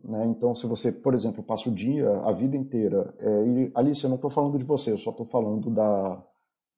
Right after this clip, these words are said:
porque é o tipo de exemplo que eu tô falando, eu tô falando do tipo de lógica, né? Tá? Não é uma coisa pessoal. Se você passa a vida inteira juntando dinheiro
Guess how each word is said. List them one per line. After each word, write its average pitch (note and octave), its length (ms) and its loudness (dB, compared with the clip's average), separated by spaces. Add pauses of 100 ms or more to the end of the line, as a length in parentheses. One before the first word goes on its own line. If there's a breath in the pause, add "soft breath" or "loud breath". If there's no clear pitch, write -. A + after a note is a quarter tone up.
(100)
porque B2+ 220 -2
é C3 80 6
o C3+ 80 2
tipo C#3 300 -4
de A#2 160 0
exemplo A2 440 0
que - 60 -18
eu - 80 -12
tô - 80 -10
falando, G#2 300 -2
eu F#2+ 80 -2
tô F#2+ 80 -16
falando A2 260 -4
do A#2 140 0
tipo C3 260 -8
de C3 100 -2
lógica, G#2 560 2
né? G2 200 -8 (100)
Tá? G#2 140 0
Não G#2+ 180 -4
é - 20 -4
uma A2 140 -4
coisa G#2 260 -4
pessoal. F#2 600 -2 (760 soft breath)
Se - 140 -10
você A#2+ 180 -2
passa D3 280 2
a - 20 2
vida D3+ 220 2
inteira A#2 480 0
juntando A#2+ 440 0
dinheiro A2 600 0